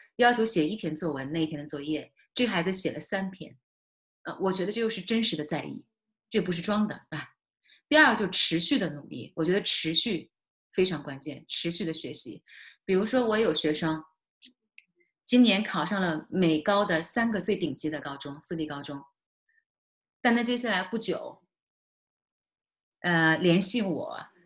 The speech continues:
希望想要再学更深更好的一些东西。我看到这就是持续的学习，这个非常非常关键。因为美高不是你的终点站，常春藤不是你的终点站，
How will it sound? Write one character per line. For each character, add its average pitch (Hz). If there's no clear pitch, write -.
希 233
望 220
想 165
要 170
再 233
学 147
更 233
深 226
更 233
好 -
的 147
一 165
些 156
东 143
西。 -
我 185
看 220
到 196
这 208
就 190
是 185
持 -
续 -
的 156
学 -
习， -
这 233
个 220
非 226
常 151
非 160
常 151
关 147
键。 -
因 226
为 226
美 165
高 226
不 170
是 -
你 156
的 143
终 160
点 160
站， 147
常 190
春 254
藤 170
不 165
是 170
你 160
的 147
终 160
点 160
站， 123